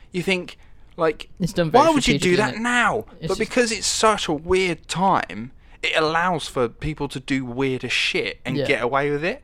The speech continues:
Speaker 2: Yeah.
Speaker 1: That's mad. Yeah, so yeah, you're right. Yeah, it's, it's come at a right, a right, the right time in, in, in a time where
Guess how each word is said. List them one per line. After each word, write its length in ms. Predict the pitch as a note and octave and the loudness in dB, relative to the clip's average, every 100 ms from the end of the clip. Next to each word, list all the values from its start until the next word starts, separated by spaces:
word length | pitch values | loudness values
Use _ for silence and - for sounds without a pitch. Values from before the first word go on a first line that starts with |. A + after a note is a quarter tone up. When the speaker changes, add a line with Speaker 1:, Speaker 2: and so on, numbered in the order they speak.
| - | -8
Speaker 2:
Yeah. 200 | D3 D3+ - - - - - - - | -8 -8 -10 -20 -20 -20 -20 -20 -12
Speaker 1:
That's 220 | - E3+ - | -6 -6 2
mad. 260 | E3+ C3+ | 2 4
Yeah, 120 | C#3 | 0
so 140 | C3 D3+ | 2 4
yeah, 160 | D3+ | 4
you're 180 | G#2 D3 | 2 0
right. 200 | D#3 A2 | 4 4
Yeah, 120 | A#2 | 2
it's, 200 | A2 C3+ | -2 -6
it's 200 | - D#3 | -10 -12
come 220 | - - E3+ | -10 -6 -6
at 60 | |
a 40 | C#3 | -2
right, 240 | D3 C#3+ | -2 -2
a 60 | C3 | -2
right, 300 | B2 C#3+ C3+ - | -2 0 0 -2
the 120 | B2 | -10
right 260 | C3 D3 - | 0 0 0
time 420 | - C3 F#2+ G2+ - - - | -6 -6 -6 -10 -18 -20 -14
in, 180 | - A#2 - | -12 -10 -8
in, 160 | A#2 | -8
in 160 | G#2+ A#2+ | -6 -8
a 60 | |
time 300 | A#2 C#3+ C3+ | -6 -4 -2
where 280 | B2 A2+ G#2+ | 0 0 -2